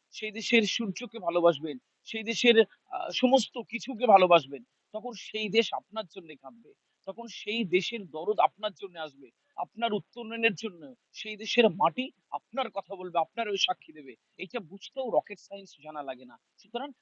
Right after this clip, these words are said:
দেশকে যখন আমরা ভালোবাসবো, দেশকে যখন আমরা এগিয়ে নিয়ে যাব, তখন দেশ আমাদের জন্য, আমাদের ব্যক্তিগত উত্তরণের জন্যও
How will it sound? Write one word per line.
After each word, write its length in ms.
দেশকে 320
যখন 240
আমরা 200
ভালোবাসবো, 600
দেশকে 340
যখন 320
আমরা 320
এগিয়ে 280
নিয়ে 200
যাব, 300
তখন 340
দেশ 240
আমাদের 400
জন্য, 300
আমাদের 280
ব্যক্তিগত 540
উত্তরণের 500
জন্যও 420